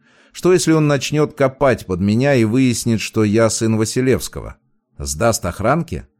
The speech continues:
Нет, вряд ли он будет сотрудничать с полицией, но свою выгоду наверняка постарается получить. Как же его отвадить-то?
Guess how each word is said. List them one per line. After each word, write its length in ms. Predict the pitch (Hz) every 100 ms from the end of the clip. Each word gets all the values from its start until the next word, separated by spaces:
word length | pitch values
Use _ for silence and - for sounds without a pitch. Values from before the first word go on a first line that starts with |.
| _ _ -
Нет, 320 | 123 98 85
вряд 300 | 120 170 147
ли 60 |
он 200 | 151 143
будет 260 | 127 135 123
сотрудничать 640 | 135 120 127 110 107 104
с 40 | -
полицией, 640 | 117 113 98 - - 64
но 200 | 85 127
свою 520 | - 120 117 101 95
выгоду 600 | 95 120 117 123 147 143 -
наверняка 560 | 71 80 78 90 139
постарается 540 | 147 - 127 131 120 107
получить. 720 | 123 117 113 - 67 - _ _ _ _ _
Как 220 | - 135
же 160 | 131 143
его 240 | 139 139
отвадить-то? 840 | 143 139 110 113 90 65 - - 53